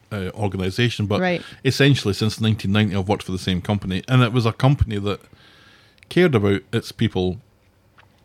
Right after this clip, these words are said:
Speaker 1: And, like, I remember how well they looked after me when my dad died, and, you know, the, uh, wh-, when my mum died when I was over here, the, um, the latitude that I got from work,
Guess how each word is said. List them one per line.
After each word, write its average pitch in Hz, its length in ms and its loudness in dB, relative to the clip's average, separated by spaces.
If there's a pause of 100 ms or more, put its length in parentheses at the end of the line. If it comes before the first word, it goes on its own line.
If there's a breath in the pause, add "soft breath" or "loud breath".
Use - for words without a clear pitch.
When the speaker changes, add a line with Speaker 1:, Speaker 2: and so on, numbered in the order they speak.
(240)
Speaker 1:
And, 110 140 -2
like, 104 140 -8
I 123 120 2
remember 104 480 0
how 107 220 2
well 107 280 2
they 101 100 -2
looked 101 260 -4
after 101 260 -2
me 101 240 0
when 98 220 -2
my 95 100 -2
dad 110 380 0
died, 107 580 2
and, 90 280 -4 (960 loud breath)
you 131 80 -4
know, 117 120 4
the, 104 320 2 (280)
uh, 98 380 -6 (600)
wh-, - 160 -6 (140)
when 117 100 6
my 104 80 6
mum 135 300 8
died 104 260 4
when 110 80 2
I 104 80 2
was 101 120 2
over 98 180 2
here, 117 340 4
the, 95 420 0 (440)
um, 92 440 -6 (580)
the 101 100 -4
latitude 107 580 -2
that 98 140 -6
I 107 60 -6
got 104 380 0
from 98 300 -2
work, - 320 -2